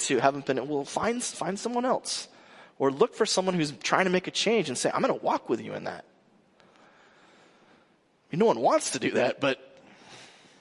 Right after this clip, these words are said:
I think it might be the path to renewal. Because, man,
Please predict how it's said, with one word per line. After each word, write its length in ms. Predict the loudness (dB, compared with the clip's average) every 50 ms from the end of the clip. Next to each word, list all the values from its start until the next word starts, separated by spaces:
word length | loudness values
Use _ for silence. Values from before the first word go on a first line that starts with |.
| _ _ _ _ _ _ _ _ _ _ -14
I 80 | -14 -10
think 260 | -4 -2 -2 0 0
it 80 | 0 0
might 240 | 2 2 2 2
be 320 | 0 0 -2 -2 -2 -4 -6 -10 -16 -20 -20 _ _ _ _ _ _ -10
the 80 | -8
path 500 | -2 0 2 2 2 0 -4 -12 -18 -20 -20 -20 -18
to 100 | -8 -4
renewal. 460 | -2 0 0 0 0 -2 -4 -6 -10 -14 -20 -20 -20 -20 -20 -12
Because, 220 | -8 -6 -4 -2
man, 200 | -2 -2 -2 -4